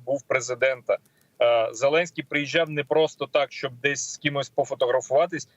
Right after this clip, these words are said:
а для того, щоб вирішувати питання проблемні Луганщини.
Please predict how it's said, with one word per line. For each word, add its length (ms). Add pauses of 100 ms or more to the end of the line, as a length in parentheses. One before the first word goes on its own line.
(100)
а 80
для 100
того, 180
щоб 180
вирішувати 560
питання 560
проблемні 520
Луганщини. 600